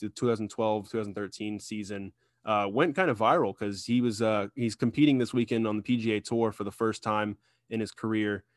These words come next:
He qualified for the Valspar Championship after seven years on many tours. Um, there was a, a video that was out there. I think U C F tweeted it. It's been all over, uh, where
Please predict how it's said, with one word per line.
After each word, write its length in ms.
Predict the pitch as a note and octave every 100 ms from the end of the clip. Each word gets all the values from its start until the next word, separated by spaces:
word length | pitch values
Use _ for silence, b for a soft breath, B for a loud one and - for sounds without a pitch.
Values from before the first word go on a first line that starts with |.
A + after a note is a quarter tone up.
| _
He 100 | -
qualified 520 | A#2+ C#3 C3 C3+ B2+ A#2
for 80 |
the 100 | A2
Valspar 420 | G#2 A2 - A2 G2+
Championship 560 | A2+ G#2+ G#2 - G#2
after 240 | G#2 G2+ G2
seven 360 | - A#2+ A2+
years 260 | A2 G#2+ G2+
on 160 | G2
many 200 | G2+ G2+
tours. 500 | F#2+ G2 F#2+ F#2+ - -
Um, 400 | G2+ F#2+ F#2 F2+ _ _ _ -
there 100 | A2+
was 140 | G#2+
a, 60 | G2+
a 160 | G2+
video 360 | G#2 A2 G#2 G2
that 180 | F#2+ -
was 140 | G#2 F#2+
out 200 | G2+ F#2
there. 100 | G2
I 60 |
think 160 | G2+ G2
U 100 | G#2+
C 160 | - A2
F 100 | -
tweeted 300 | A#2+ A2 G#2
it. 140 | G#2
It's 100 | -
been 140 | A2+
all 160 | G2+ F#2
over, 320 | G2 G2 F#2 b b b b
uh, 180 | G#2+ G2+
where 340 | G#2 G2+ G2